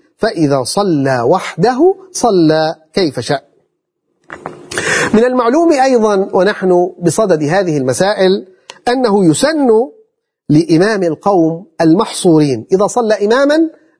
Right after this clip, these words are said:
بجماعة محصورين راضين بالتطويل أن يطول، وله أيضا أن يتتبع سنة النبي صلى الله عليه وآله وسلم فيما ورد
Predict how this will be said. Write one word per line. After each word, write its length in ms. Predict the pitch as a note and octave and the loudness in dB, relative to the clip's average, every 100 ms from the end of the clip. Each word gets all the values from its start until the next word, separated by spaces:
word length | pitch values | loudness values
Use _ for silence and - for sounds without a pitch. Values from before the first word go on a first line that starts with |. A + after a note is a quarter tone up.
| - | 2
بجماعة 840 | F#3 G#3 G#3 E3 F3 G#3+ G#3+ F#3+ G3 G3 - | 2 2 0 0 0 0 -2 -2 0 0 -2
محصورين 720 | A3+ - - F#3+ E3 F#3+ A3+ A#3 A#3+ _ _ - | -6 -6 -4 0 2 2 0 0 -4 _ _ -2
راضين 840 | G3+ A#3 A#3 G#3+ G#3+ D#4 D#4+ C#4+ | 0 2 0 0 2 2 2 0
بالتطويل 720 | A3+ G3 - F#3+ F3+ D#3+ C#3+ F3+ | 0 -4 -4 -6 -2 -2 0 0
أن 200 | B3 D#4+ | 0 0
يطول، 640 | D#4 D#4 D#4 A#3 D3+ A2+ - _ _ - | 0 0 0 0 -2 -6 -16 _ _ 0
وله 1200 | E3+ A3 A3+ A#3 - - _ F3+ G3+ G#3+ G3+ G3 G3+ | 2 2 0 -2 -8 -20 _ 0 0 2 2 2 2
أيضا 420 | F#3+ F3+ F#3 F#3 F3+ F#3 _ _ _ _ _ - | 2 2 0 0 -2 -4 _ _ _ _ _ -4
أن 200 | F#3+ F#3+ | -2 2
يتتبع 800 | F3 F3+ E3+ D3+ F3 D3+ F3 E3+ | 2 0 -2 -2 -4 -2 -2 -2
سنة 340 | - A3 E3 C#3+ | -2 0 0 -2
النبي 360 | C3+ C#3+ F3 | 0 0 0
صلى 260 | C3 E3 C#3 | 0 0 0
الله 380 | C3+ E3 C#3+ C#3 | 0 -2 -2 0
عليه 260 | D#3 C#3+ | 0 -2
وآله 280 | C3+ C#3+ C#3 | -4 -2 -2
وسلم 480 | C3 A3 B3 A3+ A3 | -2 -2 0 0 -2
فيما 300 | A#3+ C4+ A#3 | 0 2 2
ورد 420 | G#3 G#3 F#3 F#3 | 2 0 0 -2